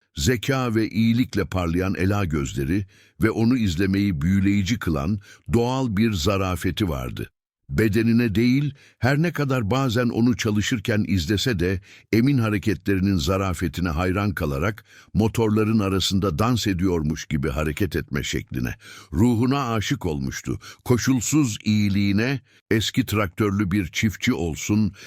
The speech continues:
ya da pahalı arabalı bir iş adamı olsun, her müşteriyle aynı saygıyla davranma şekline. Hasta babasıyla konuşma şekline,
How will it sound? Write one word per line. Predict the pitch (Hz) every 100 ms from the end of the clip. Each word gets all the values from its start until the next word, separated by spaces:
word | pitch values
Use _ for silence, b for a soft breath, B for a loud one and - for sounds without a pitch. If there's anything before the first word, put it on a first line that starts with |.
| B -
ya | 110
da | 110
pahalı | 104 110 95 110 120
arabalı | 92 101 90 104 104
bir | 98 85 -
iş | - 101
adamı | 80 85 78
olsun, | 69 - 107 95 B B B
her | 127 123
müşteriyle | 101 87 - 90 92 71 76 71 B B -
aynı | 127 117 104 98
saygıyla | - 98 85 107 82 80
davranma | 87 80 78 76 76
şekline. | - 76 - 67 60 53 _ b b b
Hasta | - 123 - 143 131 110 B -
babasıyla | 110 98 - 139 107 90
konuşma | 98 98 - 110
şekline, | 95 90 - 82 73 67